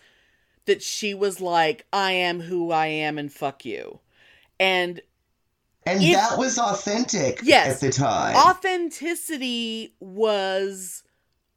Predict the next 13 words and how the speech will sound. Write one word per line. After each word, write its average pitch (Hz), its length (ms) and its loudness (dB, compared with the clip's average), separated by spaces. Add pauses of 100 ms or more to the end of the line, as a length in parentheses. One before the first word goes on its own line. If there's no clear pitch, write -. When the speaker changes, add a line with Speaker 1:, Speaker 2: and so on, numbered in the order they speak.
(160)
Speaker 1:
I 196 400 -4
always 202 580 -2
felt 196 400 -2
like, 170 280 -4
her 185 200 -12
number 175 300 -8
one 147 260 -8
thing. 76 640 -10 (260)
And, 220 380 -2
and 226 180 0
I 240 160 -2
could 349 180 -6
appreciate, 254 1200 -10